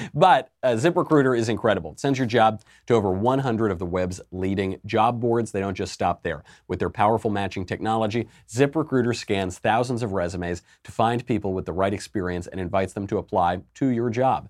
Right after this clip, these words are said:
As applications come in, ZipRecruiter analyzes each one of them and spotlights the top candidates so you never miss a great match. Every other job board, just about, you know, they, it's pretty much like throwing spaghetti at the wall. Maybe you never hear back about the job. Maybe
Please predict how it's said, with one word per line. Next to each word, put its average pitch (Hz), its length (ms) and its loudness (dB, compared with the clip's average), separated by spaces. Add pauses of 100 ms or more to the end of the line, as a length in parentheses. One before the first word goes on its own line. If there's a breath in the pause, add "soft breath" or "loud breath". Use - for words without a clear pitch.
(240 soft breath)
As 92 140 -4
applications 95 640 0
come 120 160 -2
in, 175 120 2
ZipRecruiter 127 580 0
analyzes 87 680 -2
each 156 220 -4
one 113 160 -2
of 90 80 -6
them 95 220 -4 (260 soft breath)
and 90 140 -8
spotlights 98 500 2
the - 100 -6
top 113 340 0
candidates 92 420 -4
so - 80 -6
you 107 200 0
never 127 240 4
miss 113 200 -2
a 101 60 -2
great 101 260 0
match. 80 340 -10 (380 loud breath)
Every 196 280 6
other 190 140 6
job 165 300 6
board, 165 220 2
just 151 200 -2
about, 151 360 4
you 131 80 -2
know, 120 160 2
they, 110 140 4
it's - 180 -12
pretty 151 160 2
much 131 160 0
like 107 100 -2
throwing 120 220 0
spaghetti 117 420 -2
at 110 100 -2
the 113 60 -2
wall. 95 360 0 (180 soft breath)
Maybe 117 240 0
you 117 80 4
never 110 200 0
hear 98 200 -4
back 95 260 0
about 90 220 -4
the 87 80 -8
job. 90 420 0
Maybe 95 460 -4